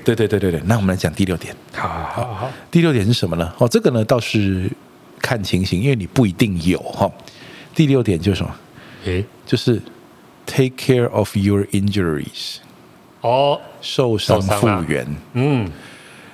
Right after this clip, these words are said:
Speaker 1: 其实呢，在，呃，这种你没有练大重量的时候，去检查一下，哦，不是说去医疗检查，现在不要去医院，哈。
Speaker 2: 是，是，是。
Speaker 1: 但是呢，其实呢，每个人在做训练，或者跟训练无关，你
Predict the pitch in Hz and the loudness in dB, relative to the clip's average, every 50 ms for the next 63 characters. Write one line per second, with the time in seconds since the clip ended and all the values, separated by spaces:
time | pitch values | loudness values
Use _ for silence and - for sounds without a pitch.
0 | - - - - - - - - 202 156 139 123 123 123 - - 170 147 131 120 | -20 -18 -8 -4 -2 -2 2 2 2 2 4 2 2 2 2 2 2 2 2 2
1 | 107 98 90 82 - - - - - - 147 135 - 110 - 78 80 - 104 101 | 2 0 -2 -2 -6 -10 -12 -10 -2 0 0 2 2 -2 -2 -2 -4 -2 0 2
2 | 95 113 135 120 120 120 113 117 101 101 113 104 101 92 90 87 80 - - 82 | 2 2 2 2 2 2 0 0 0 0 0 2 2 2 0 -2 -2 -4 -4 -4
3 | 80 - 90 - - - - - - - - - - - - 156 143 - - - | -2 -2 -4 -4 -4 -10 -20 -20 -20 -20 -20 -20 -20 -4 -2 -2 -2 -2 -4 -2
4 | - 110 87 80 80 80 76 - - - - 80 71 73 85 87 90 92 - - | -2 0 0 0 -2 -2 -2 -4 -4 -6 -4 -4 -2 -2 -2 -2 -2 -2 -2 -2
5 | - - 107 78 69 80 92 104 123 147 170 185 151 135 120 - 160 - 135 135 | -2 -2 -2 -2 -2 -4 -2 2 2 2 2 2 0 0 -2 -2 -6 -2 0 2
6 | 131 117 101 87 95 92 95 78 76 76 80 - 123 113 104 92 - 98 90 82 | 2 2 2 0 0 -2 -2 -2 -2 -2 0 2 2 2 2 0 0 -2 -2 0
7 | 82 85 82 76 - - 98 92 - - - - - - - - - - - - | 0 -2 -2 -2 -2 -2 -2 -2 -2 -8 -16 -16 -16 -14 -16 -16 -16 -10 -6 -4
8 | 123 113 123 185 185 214 220 185 156 - - - - 214 214 240 226 165 123 117 | -4 0 2 2 2 4 4 2 2 0 -2 2 2 4 4 4 4 2 2 2
9 | 113 101 90 87 - 110 107 98 90 85 92 104 - 143 131 110 - 139 123 104 | 2 2 0 2 2 2 2 4 2 2 0 0 0 0 0 2 2 2 2 2
10 | - - 143 120 113 110 123 110 92 - - - 240 220 220 220 - 233 214 - | 2 2 2 2 4 2 2 2 0 -2 0 2 2 2 2 2 2 2 2 2
11 | - 233 208 190 160 135 123 135 131 - 135 120 127 131 127 - - - - - | 2 2 2 4 4 4 2 4 2 2 0 2 0 -4 -6 -8 -14 -20 -20 -20
12 | - - - - - - - - - - - 117 113 110 | -20 -20 -20 -18 -18 -16 -16 -18 -8 0 2 2 2 2